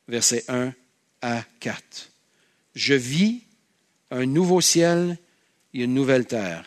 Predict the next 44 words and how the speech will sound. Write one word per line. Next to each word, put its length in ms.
Apocalypse 440
vingt 220
et 80
un, 100
verset 320
un. « 120
Car 140
le 100
premier 300
ciel, 300
la 120
première 340
terre 300
avait 160
disparu. 560
La 140
mer 260
n'était 240
plus. 360
Et 40
je 120
vis 240
descendre 360
du 100
ciel 360
d'auprès 260
de 100
Dieu 240
la 120
ville 220
sainte, 440
la 200
nouvelle 580
Jérusalem, 800
prête 600
comme 180
une 140
épouse 520
qui 120
s'est 240
parée 500
pour 160
son 280
époux. 340